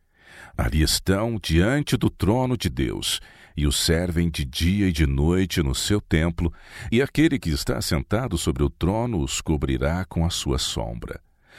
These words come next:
Nunca mais terão fome, nunca mais terão sede, nem sol nem calma alguma cairá sobre eles, porque o Cordeiro que está no meio do trono os apacentará. Ele servirá de guia para as fontes das águas da vida,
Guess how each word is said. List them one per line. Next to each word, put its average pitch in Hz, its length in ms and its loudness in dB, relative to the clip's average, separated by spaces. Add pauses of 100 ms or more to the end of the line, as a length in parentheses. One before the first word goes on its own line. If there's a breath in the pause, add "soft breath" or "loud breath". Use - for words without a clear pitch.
(200 loud breath)
Nunca 90 340 6
mais 98 260 2
terão 85 260 4
fome, 98 520 0
nunca 90 340 2
mais 117 280 0
terão 82 220 2
sede, 117 540 2 (360 loud breath)
nem 117 200 4
sol 139 440 2
nem 127 280 0
calma 127 380 -2
alguma 120 520 2
cairá 98 460 2
sobre 87 380 2
eles, - 500 -2 (380 soft breath)
porque - 220 2
o 76 60 6
Cordeiro 78 460 4
que 76 100 -2
está 82 260 2
no 73 120 2
meio 85 400 4
do 78 100 4
trono 82 480 2
os 62 160 -2
apacentará. 65 920 -2 (440 loud breath)
Ele 82 200 6
servirá 92 500 6
de 90 140 2
guia 87 360 2
para 73 180 0
as 67 120 -4
fontes 101 420 -4
das 76 300 0
águas 117 340 0
da 117 140 0
vida, 64 440 -6